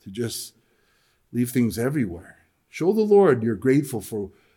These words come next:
the little that you have, and he'll bless you with more. And your boss will say one day, "Oh my goodness, such a clean and hard worker." In Colossians chapter three, verse twenty-three, it says, "Whatever you do,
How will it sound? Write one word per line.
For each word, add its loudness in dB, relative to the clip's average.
the -2
little 4
that -2
you 0
have, -2
and -8
he'll -4
bless -4
you -4
with -6
more. -8
And 4
your 6
boss 4
will 0
say 6
one 2
day, 2
"Oh 10
my 4
goodness, 2
such 2
a 0
clean 4
and -6
hard 0
worker." 0
In 2
Colossians 8
chapter 6
three, 4
verse 2
twenty-three, 4
it 4
says, 4
"Whatever 10
you 8
do, 8